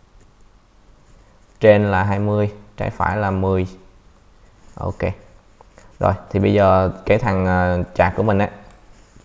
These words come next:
Cái thằng con hàng của mình này, thằng này này,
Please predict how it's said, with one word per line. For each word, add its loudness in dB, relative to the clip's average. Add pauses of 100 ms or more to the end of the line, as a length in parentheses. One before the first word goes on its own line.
(1800)
Cái 0
thằng 0
con 2
hàng 0
của -2
mình 0
này, -2 (180)
thằng -2
này 0
này, 0